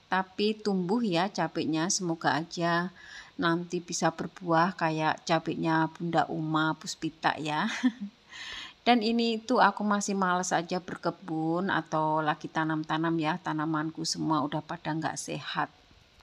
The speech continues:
Nah, ini tuh malam hari Pak suami baru aja naik ke lantai dua. Ini aku vacuum sebentar di area sini karena ini itu kan, em,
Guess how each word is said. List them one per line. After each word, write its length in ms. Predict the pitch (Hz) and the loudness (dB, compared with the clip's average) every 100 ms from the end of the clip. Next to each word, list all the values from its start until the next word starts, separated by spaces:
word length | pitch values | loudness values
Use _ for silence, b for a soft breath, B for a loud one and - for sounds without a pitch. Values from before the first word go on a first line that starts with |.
| - - - B B B B B B B B B B B _ | -18 -18 -18 B B B B B B B B B B B _
Nah, 160 | 247 262 | 2 4
ini 320 | 247 247 247 | 6 6 6
tuh 160 | 269 262 | 8 8
malam 320 | 226 220 202 | 8 8 6
hari 480 | 190 185 180 185 196 | 6 4 4 2 4
Pak 160 | 170 | 4
suami 480 | 180 190 170 175 185 | 4 2 2 2 4
baru 240 | 180 165 | 4 6
aja 320 | 156 160 175 170 | 4 2 2 2
naik 400 | 156 160 - 170 | 2 2 0 2
ke 0 | |
lantai 880 | 160 160 170 165 151 156 156 151 | 2 2 0 0 0 2 0 -2
dua. 560 | 147 160 156 160 180 202 - | -2 -2 2 4 4 2 -2
Ini 240 | 156 156 | -2 -2
aku 480 | - 156 - 165 160 | -2 -4 -4 -10 -10
vacuum 560 | 165 - 160 - 170 170 | -10 -6 -6 -4 -2 0
sebentar 800 | - - 156 147 156 151 170 - | -2 -2 -4 0 2 4 2 0
di 80 | |
area 400 | 165 160 160 151 | -4 -2 -2 -4
sini 720 | 160 - 151 147 147 165 214 - | -6 -4 -2 0 2 2 0 -2
karena 400 | 160 151 165 - | -4 0 0 -2
ini 400 | 165 165 160 160 | -2 -2 -2 -6
itu 160 | - | -8
kan, 560 | 170 185 190 196 202 190 | -4 0 0 0 -2 -2
em, 640 | 156 156 156 151 151 156 | -2 0 0 0 -2 -4